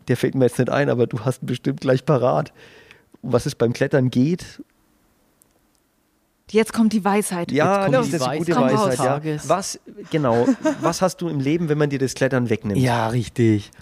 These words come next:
Speaker 3: Eine meiner Lieblingsfragen in Coachings. Wenn ich das Klettern jetzt mal bei dir wegnehme, was, was ist denn da noch so da? Was machst du denn sonst noch so? Was ist wichtig?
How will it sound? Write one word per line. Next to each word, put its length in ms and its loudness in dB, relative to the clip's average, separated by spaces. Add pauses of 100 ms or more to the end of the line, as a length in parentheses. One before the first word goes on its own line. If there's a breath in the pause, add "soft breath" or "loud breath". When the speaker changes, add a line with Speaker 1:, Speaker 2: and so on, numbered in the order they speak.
Speaker 3:
Eine 320 0
meiner 260 2
Lieblingsfragen 1120 0 (500 loud breath)
in 160 0
Coachings. 640 -2 (180)
Wenn 140 0
ich 80 -4
das 140 -6
Klettern 280 0
jetzt 180 0
mal 140 2
bei 120 0
dir 180 -6
wegnehme, 400 0
was, 240 -4 (180)
was 160 -10
ist 140 -6
denn 80 0
da 100 0
noch 160 0
so 140 -2
da? 340 -6 (460 soft breath)
Was 220 -8
machst 260 -4
du 40 -6
denn 140 -4
sonst 340 -2
noch 100 -4
so? 200 -2
Was 160 -2
ist 160 -6
wichtig? 500 -4